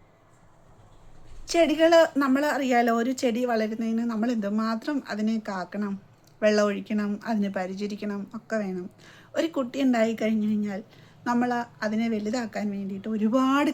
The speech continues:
കഷ്ടപ്പെടണം. ഒരു അമ്മ ഒൻപത് മാസം അതിനെ വയറ്റിൽ വെച്ച് വളർത്തി വലുതാക്കി അതിനൊരു ജോലിയാക്കി കാത്തിരിപ്പാണ്. നാളത്തെ പ്രതീക്ഷയാണ് നമ്മുടെ മക്കൾ, നമ്മൾ അവർക്ക്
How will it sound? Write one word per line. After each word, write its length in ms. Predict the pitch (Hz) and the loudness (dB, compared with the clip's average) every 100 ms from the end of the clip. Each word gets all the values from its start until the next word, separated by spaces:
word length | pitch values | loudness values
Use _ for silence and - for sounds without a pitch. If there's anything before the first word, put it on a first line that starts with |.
| 220 | -2
കഷ്ടപ്പെടണം. 600 | 208 - 196 190 185 175 - - - - - - - - - - - - - - 269 | -4 -6 -6 -6 -8 -14 -18 -20 -20 -20 -20 -20 -20 -20 -20 -20 -20 -20 -20 -2 4
ഒരു 100 | 302 226 | 8 6
അമ്മ 180 | 208 226 254 - - - 214 | 4 -2 -2 -6 -18 -4 0
ഒൻപത് 280 | 226 240 302 277 | 4 4 2 2
മാസം 320 | 240 214 233 214 | 2 2 -2 -2
അതിനെ 180 | 202 220 208 | -2 -2 -2
വയറ്റിൽ 320 | 190 - 208 202 | -4 -6 -6 -6
വെച്ച് 300 | 190 - 196 - - - - - - - | -8 -10 -12 -12 -20 -20 -20 -20 -20 -8
വളർത്തി 480 | 202 180 202 - 240 - - | -4 -4 -8 -8 -8 -8 -6
വലുതാക്കി 680 | 202 190 190 180 196 254 226 - - - - - _ - - | -4 -4 -4 -6 -6 -4 -4 -6 -18 -20 -20 -20 _ -12 -4
അതിനൊരു 300 | 208 226 220 190 | 0 0 0 -2
ജോലിയാക്കി 640 | 190 202 240 226 196 208 233 226 | -4 -2 -2 -2 -4 -8 -4 -2
കാത്തിരിപ്പാണ്. 640 | 220 214 254 254 233 202 - - - - - | 0 -2 -4 -2 -2 -4 -10 -20 -20 -4 10
നാളത്തെ 360 | 262 262 262 311 302 | 10 10 6 0 2
പ്രതീക്ഷയാണ് 600 | 277 262 254 285 269 247 233 | 2 4 0 2 2 2 2
നമ്മുടെ 200 | 226 220 | 2 0
മക്കൾ, 280 | 190 - 190 180 - 214 | -2 -4 -4 -4 -4 -2
നമ്മൾ 160 | 214 226 | 0 0
അവർക്ക് 220 | 208 208 | -2 -2